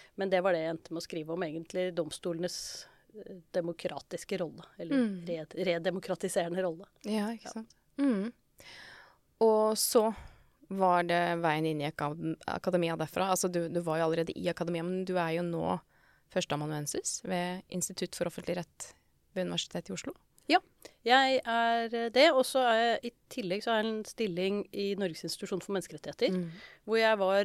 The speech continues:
Speaker 1: fagdirektør fra tyve seksten eller sytten, eh, til jeg begynte nå igjen på fakultetet. Så det har vært i noen grad en veksling
Speaker 2: Ok,
Speaker 1: mellom
Speaker 2: mm.
Speaker 1: det akademiske og det mer praktisk rettede.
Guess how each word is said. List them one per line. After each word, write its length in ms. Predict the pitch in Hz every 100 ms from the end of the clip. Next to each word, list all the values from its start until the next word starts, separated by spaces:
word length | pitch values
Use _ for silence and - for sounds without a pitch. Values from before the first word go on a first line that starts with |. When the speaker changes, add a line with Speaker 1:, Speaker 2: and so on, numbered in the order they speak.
| 196
Speaker 1:
fagdirektør 800 | - - - 196 170 165 - 214
fra 420 | - - 196 185 180
tyve 420 | 190 160 165 170
seksten 720 | - - - - - - 170
eller 100 | 165
sytten, 340 | 175 - 202 - _ _ _ _ -
eh, 160 | 208 190
til 480 | - 180 170 170 165
jeg 280 | 165 165
begynte 380 | 165 165 - 160
nå 160 | 160 151
igjen 160 | 151
på 260 | - 165 165
fakultetet. 460 | 175 180 180 - 226
Så 160 | 226
det 480 | - - - - -
har 120 | 240
vært 260 | 247 - 254
i 40 |
noen 260 | 247 226 202
grad 180 | 190 180
en 160 | 185 185
veksling 640 | - _ - - 190 285 -
Speaker 2:
Ok, 200 | 262 - 202
Speaker 1:
mellom 320 | 190 170 220
Speaker 2:
mm. 60 | 180
Speaker 1:
det 100 | 170
akademiske 760 | 190 180 156 156 - - 190 - _ - - - _ -
og 480 | 185 180 185 190 - -
det 260 | 190 185
mer 320 | 185 165 165 180
praktisk 560 | - - - - -
rettede. 500 | 185 - - - 320